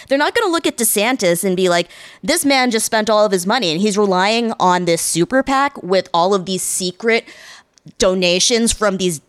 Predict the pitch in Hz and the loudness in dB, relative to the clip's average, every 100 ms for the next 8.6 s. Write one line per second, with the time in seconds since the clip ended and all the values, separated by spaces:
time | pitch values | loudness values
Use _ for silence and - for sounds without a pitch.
0 | _ - 202 190 190 190 190 _ _ _ | _ -8 -2 0 0 -2 -16 _ _ _
1 | _ 240 185 185 185 185 175 _ - 202 | _ -2 0 0 0 0 -4 _ -12 -10
2 | 196 208 196 180 170 165 - - - 202 | -4 -4 0 0 0 -4 -8 -20 -4 -4
3 | 196 226 208 202 196 - 214 202 180 175 | 0 -2 0 -2 -2 -2 -2 -2 0 0
4 | 208 233 - 190 180 170 196 190 175 160 | 0 0 0 0 0 -2 -2 -6 -2 0
5 | 175 208 165 160 170 190 185 202 196 180 | 0 0 -2 0 2 2 0 0 0 -2
6 | - 180 175 175 185 175 160 156 202 262 | 0 0 2 2 4 4 2 0 0 -2
7 | - - - - - 247 - 220 370 466 | -4 -10 -20 -8 -2 -2 -2 0 2 2
8 | 175 156 147 160 160 247 | 2 -2 -2 -2 0 -2